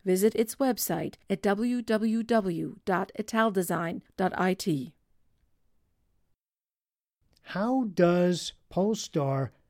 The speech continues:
Speaker 2: sort of manage this relationship from the financial side? Are there any licensing fees? Are there any, uh,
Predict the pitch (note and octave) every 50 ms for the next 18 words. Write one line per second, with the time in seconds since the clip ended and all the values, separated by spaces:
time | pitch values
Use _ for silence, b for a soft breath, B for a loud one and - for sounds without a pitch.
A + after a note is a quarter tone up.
0 | - - - G3 D#3 C#3+ C3 C#3+ D3 E3 F#3 G3 F#3+ F3+ - E3 E3 D#3+ - -
1 | D#3+ D3+ D#3 D#3+ D#3 - D#3+ C3+ - - D3+ D3 _ - D#3+ C#3+ C#3 C#3 C3+ C3
2 | C3 B2+ - C#3 C3 C#3 D#3+ F#3+ G#3+ G3+ - D3 A#2 A2+ - - B2 A2+ A2+ A2+
3 | A#2 - _ _ _ _ _ _ - - C#3 B2 A#2 A2 G#2 G2 G2 G2+ A#2+ E3
4 | G3+ - - G3+ F3 - G3 F#3+ F3 E3 - - F#3+ F#3 F#3 F3+ F3+ F3+ E3 -
5 | D3+ C#3 B2+ C3 B2+ C3 C#3 - - C#3+ C3+ B2+ B2+ C3+ D#3+ - C#3+ C3